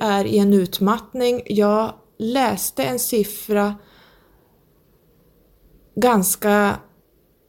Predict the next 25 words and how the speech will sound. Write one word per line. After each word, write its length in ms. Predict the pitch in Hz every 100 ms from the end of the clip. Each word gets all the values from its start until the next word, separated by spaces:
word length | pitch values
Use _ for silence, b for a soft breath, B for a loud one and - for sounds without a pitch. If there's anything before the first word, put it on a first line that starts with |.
| _ _ _
inte 240 | 240 240
för 140 | 262 269
så 220 | - 269
länge 380 | 285 294 180 185
sedan, 440 | - 180 175 175 - _ _ _ _ _ _
om 360 | 220 214 208
hur 200 | 208 202
många 540 | 226 247 208 185 190 -
utmattningssyndrom 2000 | - 226 175 - 190 190 185 - 190 190 - 208 196 185 214 233 208 170 175 B B B B B
och 160 | 196
depressioner 1160 | 190 208 208 196 - 220 233 226 214 180 180 -
det 180 | 190 202
finns 440 | 202 196 180 185 196
i 80 |
Sverige. 600 | 180 214 233 233 226 202
Alltså 200 | 208 185
det 140 | 202 233
var 280 | 208 190 185
miljoner. 1080 | 196 208 220 208 247 269 262 175 151 - 190
Nu 120 | 208
kommer 260 | 208 214 202
jag 60 |
inte 140 | 185 196
ihåg 260 | 175 175
exakt. 640 | 175 - 175 170 - -